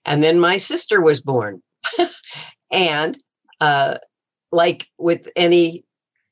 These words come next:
family where you have a two-year-old and an infant, the infant got most of the attention. And so I felt rejected right off the bat as soon as she came along. And then to top it off,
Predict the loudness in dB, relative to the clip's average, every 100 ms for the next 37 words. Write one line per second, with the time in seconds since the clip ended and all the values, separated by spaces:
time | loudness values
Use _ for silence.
0 | -8 0 0 2 2 2 0 -2 -2 -4
1 | -2 0 0 -2 -6 _ -14 -6 -2 0
2 | 0 0 -4 -4 -4 -2 -2 0 0 -2
3 | -6 _ -4 0 2 0 -2 -2 -2 -4
4 | -4 -8 -8 -8 -2 -2 0 -4 -6 -6
5 | -8 -8 _ _ -20 -20 _ _ -4 -2
6 | 0 -2 -4 -2 0 0 -2 -2 0 0
7 | 0 -2 -2 -2 -6 _ _ _ -12 -4
8 | -2 0 0 -2 -6 -2 0 0 -2 -4
9 | -8 -2 -2 -2 -4 -6 -4 -2 -4 -6
10 | -2 0 2 2 2 0 -2 -6 _ _
11 | -20 _ _ -6 0 2 2 2 -2 -6
12 | -12 -2 0 0 2 2 4 2 -2